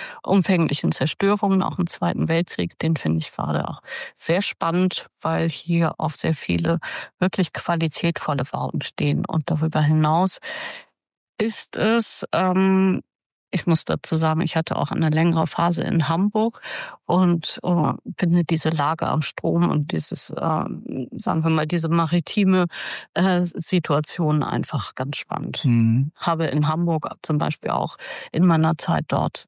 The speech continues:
Speaker 1: ähm, bin ich zum Teil für den Hafen zuständig gewesen, für die Schiffe dort und, ähm, das hat mir immer sehr viel Spaß gemacht. Und das jetzt hier wiederzufinden, finde ich sehr schön.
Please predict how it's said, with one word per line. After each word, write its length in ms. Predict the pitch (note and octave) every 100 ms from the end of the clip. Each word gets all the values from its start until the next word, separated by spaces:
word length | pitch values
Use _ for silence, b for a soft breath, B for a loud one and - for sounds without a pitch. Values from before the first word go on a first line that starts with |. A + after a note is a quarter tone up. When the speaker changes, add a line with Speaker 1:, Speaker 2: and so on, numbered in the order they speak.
| -
Speaker 1:
ähm, 200 | A2+ F3
bin 160 | D#3+
ich 160 | D#3+ -
zum 180 | - D#3+
Teil 160 | D3
für 140 | D3+ D#3+
den 220 | D3+ C#3
Hafen 340 | F3+ G3+ F#3
zuständig 640 | - G#3 - F#3+ F#3 F3+ -
gewesen, 540 | F3 F3 E3+ F3 F3
für 140 | - E3+
die 140 | -
Schiffe 360 | - G#3 - E3+
dort 400 | E3+ E3+ - -
und, 420 | D#3+ D#3+ - - -
ähm, 360 | C#3 C#3+ D3 - B B B B B B _ _ -
das 460 | D#3+ D3 - - -
hat 160 | D#3+
mir 100 | F#3
immer 260 | F3+ E3 D#3
sehr 180 | D3+ D#3
viel 140 | F3
Spaß 320 | - E3 E3+
gemacht. 320 | F#3 D#3+ -
Und 100 | D#3+
das 160 | F3 -
jetzt 160 | F3 -
hier 220 | F3+ D#3
wiederzufinden, 880 | G#3 G#3+ F3 G#3 - F#3+ F3 D#3+ E3
finde 300 | - D#3+ -
ich 60 |
sehr 200 | - -
schön. 380 | C#3+ - F3 D3+